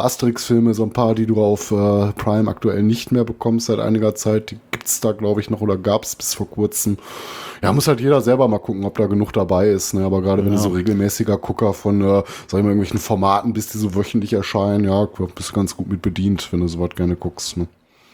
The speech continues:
Speaker 2: Also ich bin mir unsicher, ob ich jetzt wirklich eine uneingeschränkte Empfehlung für die Serie aussprechen
Speaker 1: Mhm.
Speaker 2: sollte. Ich find sie,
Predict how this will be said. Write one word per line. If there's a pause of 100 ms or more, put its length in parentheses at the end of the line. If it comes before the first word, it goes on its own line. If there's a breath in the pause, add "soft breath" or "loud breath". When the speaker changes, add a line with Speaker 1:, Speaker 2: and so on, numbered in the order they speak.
(440 soft breath)
Speaker 2:
Also
ich
bin
mir
unsicher,
ob
ich
jetzt
wirklich
eine
uneingeschränkte
Empfehlung
für
die
Serie
aussprechen
Speaker 1:
Mhm.
Speaker 2:
sollte.
Ich
find
sie,